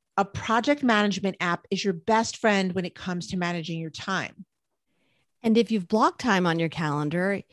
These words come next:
Speaker 2: you can also pull from there to find tasks to do during unplanned time.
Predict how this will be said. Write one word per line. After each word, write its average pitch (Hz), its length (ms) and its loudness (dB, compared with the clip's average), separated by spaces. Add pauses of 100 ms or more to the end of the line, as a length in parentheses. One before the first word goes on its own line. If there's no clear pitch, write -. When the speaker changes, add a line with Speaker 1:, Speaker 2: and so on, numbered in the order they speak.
(140)
Speaker 2:
you 220 120 -2
can 233 240 2
also 240 400 2
pull 208 340 2
from 202 240 0
there 208 320 2
to 190 160 -4
find 180 340 -2
tasks 156 440 -6
to 214 100 -2
do 160 220 0
during 156 340 -2
unplanned 165 540 -4
time. 220 480 -2